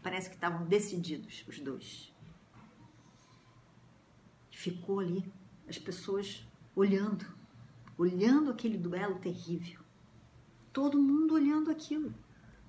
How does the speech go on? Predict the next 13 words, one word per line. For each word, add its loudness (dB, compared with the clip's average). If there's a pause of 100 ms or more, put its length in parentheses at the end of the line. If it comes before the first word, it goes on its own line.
(340)
Parecia -2
que -2
nunca -2
ia 2
acabar. -2 (600)
E 0
lá 4
vão -2
eles, -4 (180)
e -2
lá 4
vão 0
eles. -4